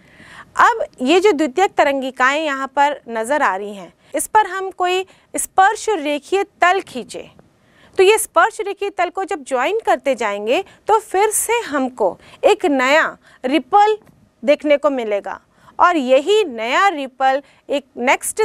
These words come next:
तरंगाग्र का एक अगले वेव फ्रंट का निर्माण करता है। और इस प्रकार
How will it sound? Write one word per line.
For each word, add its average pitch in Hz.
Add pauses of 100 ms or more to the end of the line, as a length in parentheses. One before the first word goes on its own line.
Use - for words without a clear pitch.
तरंगाग्र 247
का 262 (260)
एक 269
अगले 339
वेव 254
फ्रंट 233
का 262
निर्माण 214
करता 185
है। 180 (520)
और 294
इस 427
प्रकार 247